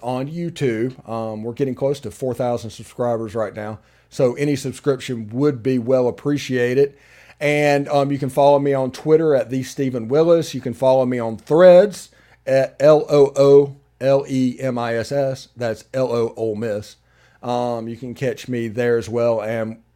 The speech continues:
we try to have a good time. The whole point of this is we wanna have fun talking about Ole Miss football. We talk about other stuff as well, um, but we don't wanna get into the minutia of all this stuff. I think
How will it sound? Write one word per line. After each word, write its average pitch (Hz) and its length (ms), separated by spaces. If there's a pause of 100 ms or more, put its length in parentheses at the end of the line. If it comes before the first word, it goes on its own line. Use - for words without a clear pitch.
we 123 420
try 139 220
to 139 80
have 139 160
a - 20
good 131 200
time. 123 260
The 113 100
whole 165 140
point 175 320
of 160 80
this 156 240
is 135 340 (240)
we 135 120
wanna 160 220
have 139 180
fun 139 260
talking 131 380
about 113 180
Ole 113 120
Miss 110 140
football. 151 460
We 113 120
talk 110 220
about 104 160
other 107 220
stuff 107 320
as 95 160
well, 151 420 (600)
um, 113 420 (100)
but 135 440 (320)
we 131 160
don't 147 160
wanna 143 180
get 123 180
into 127 220
the 110 140
minutia 110 640
of 104 100
all 113 140
this 107 180
stuff. - 380
I 127 100
think 175 280